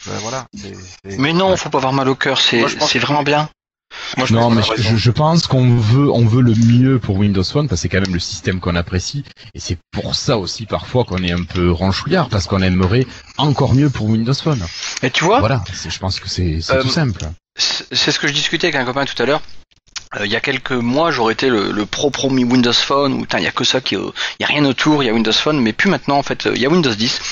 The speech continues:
Speaker 2: Et finalement, euh, je connaissais pas mal de devs qui disaient, ouais, euh, ça enlève un peu le, l'image de, de, euh, ça, le Windows Phone perd de ce qu'il avait, euh, parce que on, on reste enfermé dans Windows Phone, mais il y a pas que Windows
Speaker 4: Ouais.
Speaker 2: Phone, c'est, c'est Windows dix.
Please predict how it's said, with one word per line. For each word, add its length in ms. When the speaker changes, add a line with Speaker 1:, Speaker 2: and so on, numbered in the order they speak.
Speaker 2:
Et 60
finalement, 420
euh, 140
je 80
connaissais 280
pas 200
mal 120
de 80
devs 200
qui 80
disaient, 160
ouais, 180
euh, 380
ça 160
enlève 240
un 80
peu 240
le, 80
l'image 440
de, 200
de, 600
euh, 160
ça, 180
le 240
Windows 240
Phone 220
perd 200
de 80
ce 80
qu'il 180
avait, 540
euh, 520
parce 180
que 120
on, 440
on 120
reste 320
enfermé 520
dans 140
Windows 240
Phone, 380
mais 80
il 20
y 40
a 40
pas 160
que 160
Windows 380
Speaker 4:
Ouais. 100
Speaker 2:
Phone, 400
c'est, 220
c'est 140
Windows 220
dix. 260